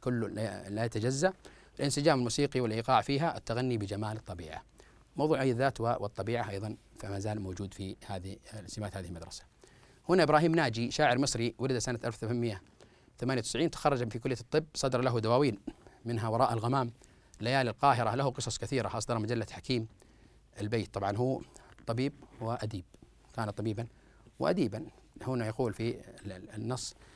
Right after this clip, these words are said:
"رفرف القلب بجنبي كالذبيح، وأنا أهتف يا قلبي اتئد، فيجيب الدمع والماضي الجريح، لما عدنا؟ ليت أنا لم نعد، لما عدنا؟ أولم نطوي الغرام، وفرغنا من حنين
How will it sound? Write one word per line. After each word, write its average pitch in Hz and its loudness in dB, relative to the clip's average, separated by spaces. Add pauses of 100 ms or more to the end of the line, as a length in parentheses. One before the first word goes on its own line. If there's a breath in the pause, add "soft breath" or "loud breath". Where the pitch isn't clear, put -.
(200 loud breath)
"رفرف 143 4
القلب 127 2
بجنبي 127 0
كالذبيح، 113 -4 (220)
وأنا 131 2
أهتف 117 -6
يا 110 -2
قلبي 117 -2
اتئد، 101 -2 (640 soft breath)
فيجيب 117 2
الدمع 123 0
والماضي 113 0
الجريح، 107 0
لما 156 4
عدنا؟ 101 -2 (460 loud breath)
ليت 127 0
أنا 113 0
لم 123 0
نعد، 98 -2 (120)
لما 123 0
عدنا؟ 110 -2 (560 loud breath)
أولم 123 6
نطوي 117 0
الغرام، 107 0 (360)
وفرغنا 113 2
من 107 -2
حنين 117 0